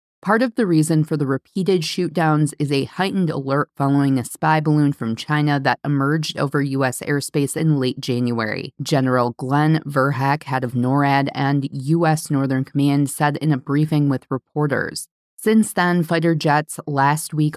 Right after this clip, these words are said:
also shot down objects over Canada and Alaska. Pentagon officials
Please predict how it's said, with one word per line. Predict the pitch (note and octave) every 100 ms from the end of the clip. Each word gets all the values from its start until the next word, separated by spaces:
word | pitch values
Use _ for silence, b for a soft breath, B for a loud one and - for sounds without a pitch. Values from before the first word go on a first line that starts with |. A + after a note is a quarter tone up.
| -
also | F3 G3+ G3
shot | E3 D#3 C#3+
down | D3 C#3
objects | - C#3 C#3 D3 - -
over | D3+ C#3
Canada | - D#3+ E3 D#3+ D#3 D3
and | D3 B2
Alaska. | A2+ B2 C#3+ - D3 C#3+ C#3 _ _ _
Pentagon | G#3 A3 G#3+ F#3
officials | F3 D#3+ E3+ D#3+